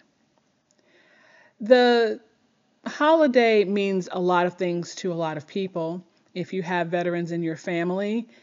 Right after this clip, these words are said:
you may go decorate,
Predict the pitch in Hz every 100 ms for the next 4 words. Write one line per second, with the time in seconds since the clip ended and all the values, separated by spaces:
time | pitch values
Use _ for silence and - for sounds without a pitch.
0 | _ 180 180 180 175 170 175 180 _ -
1 | 180 175 - _ _ _ _ 202 185 180
2 | 190 180 175 160